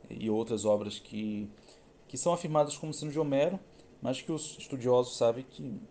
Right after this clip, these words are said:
que não há nenhuma evidência, na verdade,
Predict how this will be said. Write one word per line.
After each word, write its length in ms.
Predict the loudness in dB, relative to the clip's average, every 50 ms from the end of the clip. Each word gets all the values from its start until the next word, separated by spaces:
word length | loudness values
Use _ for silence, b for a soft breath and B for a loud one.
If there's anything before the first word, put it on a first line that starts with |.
| -20 -20 -20 -20 -16
que 100 | -10 -6
não 180 | -4 -2 -2 0
há 440 | 0 2 2 2 2 0 -2 -6 -10 -16 -18 -16 -16 -16 -12 -10 -10 -10 -10 -10 -12 -14 -14 -12 -6
nenhuma 380 | -4 -2 -2 0 0 2 2 2
evidência, 480 | 0 0 -2 -4 -4 -4 -4 -6 -8 -8
na 60 | -6
verdade, 440 | -6 -8 -8 -10 -10 -10 -12 -14